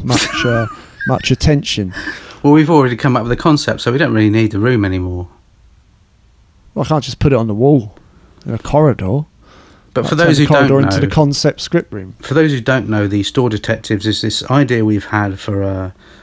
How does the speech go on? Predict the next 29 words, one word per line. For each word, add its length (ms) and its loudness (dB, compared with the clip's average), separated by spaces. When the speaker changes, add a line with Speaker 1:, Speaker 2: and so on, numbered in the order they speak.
Speaker 2:
hundred, 320 2
Speaker 1:
Concept. 260 -2
Speaker 2:
hundred. 520 0
<laughs> 20 0
It's 160 2
an 120 4
idea 300 2
we've 160 0
had 140 -2
for 100 -4
a 60 -2
concept. 680 -4
Speaker 1:
Right. 260 -6
Speaker 2:
It's, 460 -2
um, 680 0
it's 180 -4
a 40 -6
T 340 0
V 600 -2
action 360 -2
adventure 400 0
drama 640 0
series. 840 -4
Speaker 1:
Suspense. 960 -4
Speaker 2:
Suspense, 680 -4
drama, 600 0
danger, 680 0
and 300 0
excitement. 640 -4